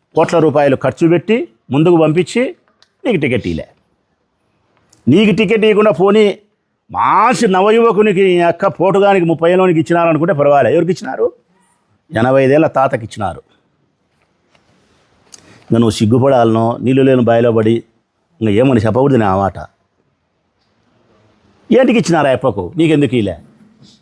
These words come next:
నువ్వు గెలిచవు, సామర్థ్యం లేదని ఇయలేదా?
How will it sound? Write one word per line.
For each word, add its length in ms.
నువ్వు 160
గెలిచవు, 320
సామర్థ్యం 500
లేదని 260
ఇయలేదా? 460